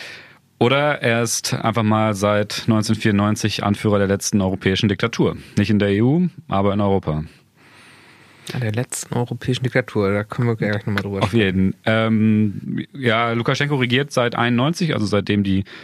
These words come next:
Speaker 1: Sowjetunion aufgelöst wurde, hat dann, wurde immer wieder gewählt, hat dann irgendwann in den zweitausendern auch das abgeschafft, dass er nicht wiedergewählt werden kann, ist im Endeffekt einfach eine sich selbst erhaltende Diktatur. Es gibt einen starken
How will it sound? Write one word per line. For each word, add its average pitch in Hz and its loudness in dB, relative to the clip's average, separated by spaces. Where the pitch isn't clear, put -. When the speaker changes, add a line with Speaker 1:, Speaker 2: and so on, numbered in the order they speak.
Speaker 1:
Sowjetunion 123 0
aufgelöst 120 0
wurde, 123 2
hat - -4
dann, 104 2
wurde 101 -2
immer 101 2
wieder 123 2
gewählt, 117 0
hat 110 -2
dann 101 0
irgendwann 101 0
in 110 2
den 110 4
zweitausendern 110 0
auch 104 -2
das - -2
abgeschafft, 110 -2
dass 101 0
er 101 2
nicht 98 -2
wiedergewählt 101 2
werden 95 2
kann, 131 0
ist 120 -4
im 113 4
Endeffekt 101 0
einfach 92 0
eine 92 2
sich 90 -2
selbst 92 0
erhaltende 92 0
Diktatur. 101 2
Es 117 -4
gibt - -2
einen - 0
starken 104 0